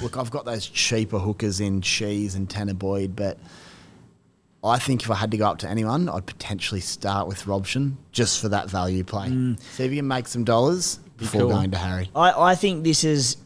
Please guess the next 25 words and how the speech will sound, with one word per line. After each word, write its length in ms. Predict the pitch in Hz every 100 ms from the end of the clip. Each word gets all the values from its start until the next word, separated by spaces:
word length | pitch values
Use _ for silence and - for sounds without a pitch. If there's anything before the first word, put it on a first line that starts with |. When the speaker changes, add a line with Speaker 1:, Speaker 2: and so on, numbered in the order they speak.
| _ -
Speaker 2:
for 160 | -
me, 440 | 147 143 135 156 196
<clears throat> 180 | 139 -
Desi's, 560 | 147 131 143 139 123
uh, 420 | 135 127 123 123 - - -
Desi's 320 | 147 127 120
concept 500 | 143 127 131 131 113
of 80 | 131
not 200 | 139 131
overthinking 600 | 120 113 113 107 107 92
it. 140 | -
Like, 240 | 120 120
we've 240 | - 147 -
got 180 | 160 -
the 80 |
best 340 | 135 175 214 -
hooker 220 | 165 -
in 140 | 120
Supercoach 720 | 131 - 113 117 101 98 - -
Speaker 1:
Yep. 240 | 117 -
Speaker 2:
for 100 | 160
not 220 | 175 165
that 200 | 156 156
much 260 | 151 143 135
more. 500 | 131 131 110 147